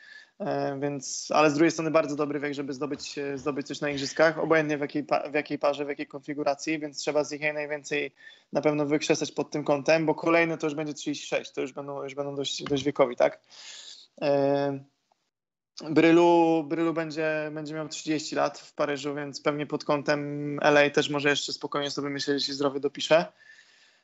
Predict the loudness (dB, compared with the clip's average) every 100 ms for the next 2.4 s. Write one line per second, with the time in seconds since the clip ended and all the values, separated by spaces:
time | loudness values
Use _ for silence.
0 | -10 -6 -4 -4 -2 -2 -2 0 4 4
1 | 2 -2 4 6 6 6 4 2 0 0
2 | 0 -2 -8